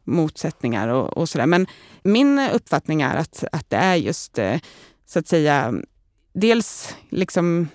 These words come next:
brottslighet och kriminalitetsfrågan, det här att man menar att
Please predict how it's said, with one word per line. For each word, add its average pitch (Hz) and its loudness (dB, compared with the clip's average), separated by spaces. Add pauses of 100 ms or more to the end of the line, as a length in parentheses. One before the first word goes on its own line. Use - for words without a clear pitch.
brottslighet 175 0
och 170 -2
kriminalitetsfrågan, 175 2 (440)
det 175 0
här 180 4
att 170 0
man 156 2 (200)
menar 165 2
att 156 -8